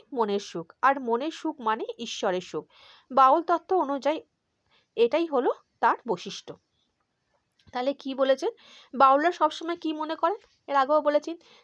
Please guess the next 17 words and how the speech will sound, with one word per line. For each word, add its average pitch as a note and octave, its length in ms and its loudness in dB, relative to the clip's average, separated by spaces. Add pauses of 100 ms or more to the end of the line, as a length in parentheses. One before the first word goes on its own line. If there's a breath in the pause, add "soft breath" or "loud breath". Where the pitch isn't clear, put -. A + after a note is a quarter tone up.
যে C#4+ 160 0
লালন C#4 340 4
শাহ D#4+ 200 0
সবসময় D4+ 520 -2
বলেন D4 380 0
যে F4+ 100 -2
ঈশ্বরকে C#4+ 600 -4
ভালোবাসতে, A#3+ 640 0
ঈশ্বরের C#4+ 420 -4
সা-, C#4+ 180 -14 (440 soft breath)
ঈশ্বরকে D4+ 500 -2
ভালোবাসতে C4 680 0 (360 soft breath)
হলে, B3+ 280 0 (260)
ঈশ্বরের D4 420 0
সাধনা C#4+ 400 0
করতে C#4+ 380 -2
গেলে C4+ 240 -4